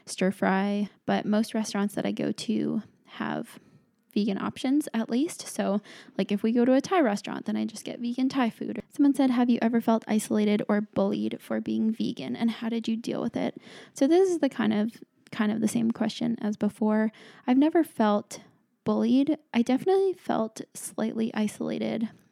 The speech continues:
when I first went vegan because I kinda felt like no one else in my family was doing it. None of my friends were doing it. I was kind of just alone. But I quickly found lots of vegan friends. Well,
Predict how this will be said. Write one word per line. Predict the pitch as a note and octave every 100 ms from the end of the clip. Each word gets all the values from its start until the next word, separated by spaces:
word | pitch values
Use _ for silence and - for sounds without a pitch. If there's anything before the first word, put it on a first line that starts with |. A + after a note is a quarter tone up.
| _ A3+
when | A3
I | G3+
first | G3 G3
went | - A3
vegan | A3 A3+ A#3+
because | A3+ G#3+ G3
I |
kinda | G3+ F#3+
felt | G3 F#3+ G3
like | G3 - - - _ -
no | G3
one | G3+
else | G#3+ A3
in |
my | G#3+
family | G#3+ G#3 G3+ G3
was |
doing | G3+ G3 G#3
it. | G3+ -
None | G3
of | G#3
my | G3+
friends | - G3+ G#3
were | G3+
doing | G#3 G#3 G#3
it. | G#3
I | G#3+
was | G#3
kind | - G#3+
of | G#3+
just | G#3+ A3
alone. | G#3 G#3 G#3+ A3 A#3+ - - - -
But | G#3+ G#3
I |
quickly | G#3+ - C4 A#3
found | - F#3+ F#3+ F#3+
lots | G#3+ F#3+ G3+
of | G#3 G3+
vegan | G3+ G3+ G#3
friends. | - G3+ G#3 G#3 A3+ - - -
Well, | A3+ -